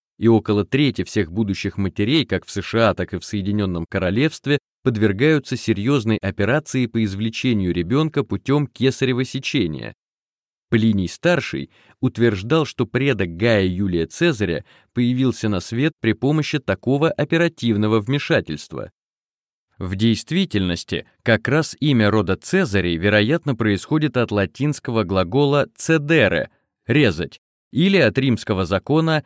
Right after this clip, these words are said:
«lex Caesarea» — императорский закон. Этот закон запрещал хоронить женщину, умершую на поздних сроках беременности, без вскрытия ее чрева,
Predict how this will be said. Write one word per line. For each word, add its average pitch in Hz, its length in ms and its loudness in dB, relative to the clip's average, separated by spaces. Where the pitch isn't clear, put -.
«lex 117 360 2
Caesarea» — 135 760 2
императорский 117 760 2
закон. 101 560 -2
Этот 113 300 2
закон 104 480 2
запрещал 131 580 0
хоронить 101 420 0
женщину, 104 540 -2
умершую 110 560 0
на 101 120 0
поздних 98 440 0
сроках 101 400 -2
беременности, 139 720 0
без 131 300 -4
вскрытия 123 560 -2
ее 127 240 2
чрева, 107 520 -2